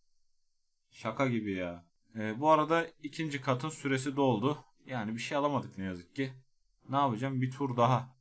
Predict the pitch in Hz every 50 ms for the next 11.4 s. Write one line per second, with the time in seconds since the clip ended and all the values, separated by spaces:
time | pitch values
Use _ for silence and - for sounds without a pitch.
0 | _ _ _ _ _ _ _ _ - - - - 101 90 104 117 117 117 - -
1 | - - - 104 95 98 - - 95 - - 127 131 131 - - 127 123 - 170
2 | 170 165 170 170 160 156 175 170 - - 147 - - 165 - - 156 123 127 123
3 | 117 110 107 110 131 147 165 - - - - 151 175 175 160 151 139 131 - 143
4 | 160 175 170 156 147 139 139 131 127 143 143 147 139 - - 120 90 - - -
5 | 110 110 113 - 127 120 101 - _ _ _ _ _ _ _ _ _ _ _ _
6 | - _ _ _ _ _ _ _ _ _ - 120 120 123 127 131 147 147 139 139
7 | 131 131 127 139 135 123 117 107 104 117 117 123 139 156 151 - 147 131 117 113
8 | 113 107 110 - 117 117 - 165 185 - - - _ _ _ _ _ _ _ _
9 | _ _ _ _ _ _ _ _ _ _ _ _ _ _ _ _ _ _ _ _
10 | - - 143 135 - - 113 113 110 107 101 95 - - 90 87 82 80 82 87
11 | 92 92 - - - - _